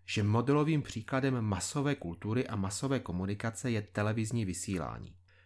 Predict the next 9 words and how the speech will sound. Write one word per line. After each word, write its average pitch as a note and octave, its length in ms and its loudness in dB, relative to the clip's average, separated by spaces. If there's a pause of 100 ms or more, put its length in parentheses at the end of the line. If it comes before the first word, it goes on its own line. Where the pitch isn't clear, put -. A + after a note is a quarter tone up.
(140)
Právě A2 360 2
jeho A2+ 360 2
rozvoj E2+ 600 -2
a - 160 -4
už A2 140 -6
předtím - 480 -4
rozvoj G#2+ 600 0
rozhlasového G#2+ 720 -2
vysílání F2 840 -4